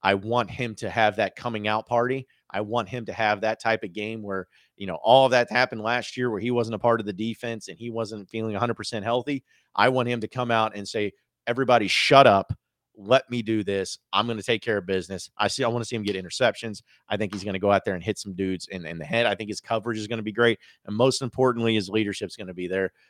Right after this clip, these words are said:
So I think for tomorrow's game, you're gonna see Jalen Catalon after the end of the game be like, "Man,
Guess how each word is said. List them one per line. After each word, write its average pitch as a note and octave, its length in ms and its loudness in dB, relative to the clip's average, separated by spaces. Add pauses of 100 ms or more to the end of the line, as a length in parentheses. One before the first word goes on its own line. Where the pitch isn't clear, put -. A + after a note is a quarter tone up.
(100)
So - 140 0
I A2+ 100 8
think A#2+ 380 0 (220)
for A2 440 4 (400)
tomorrow's D3 540 8
game, G2 480 0 (500)
you're A2+ 160 -2
gonna B2+ 140 2
see B2 180 -2
Jalen A#2 320 0
Catalon G#2+ 440 2
after G2+ 200 -2
the A2 100 -6
end G2+ 100 -6
of G2 40 -6
the F#2+ 60 -8
game G2 180 -4
be F2+ 80 -2
like, D#2+ 140 -4 (120)
"Man, G2+ 480 -6